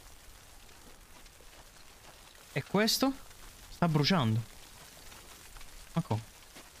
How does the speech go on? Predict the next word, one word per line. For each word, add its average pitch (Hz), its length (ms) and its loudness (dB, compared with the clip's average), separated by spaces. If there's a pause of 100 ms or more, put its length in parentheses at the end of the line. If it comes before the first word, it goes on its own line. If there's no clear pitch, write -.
(4000)
Ah, 127 300 2